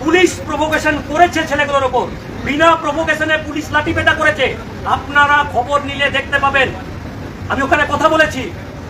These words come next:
জুনিয়র যারা আছে পুলিশের, তারা তাদের মধ্যে মানুষের দেখবেন, চারজনকে শপথ করা হয়েছে।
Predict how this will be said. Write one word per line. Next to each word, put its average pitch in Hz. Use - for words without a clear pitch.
জুনিয়র 302
যারা 277
আছে 277
পুলিশের, 269
তারা 277
তাদের 277
মধ্যে 294
মানুষের 285
দেখবেন, 160
চারজনকে 320
শপথ 277
করা 240
হয়েছে। 190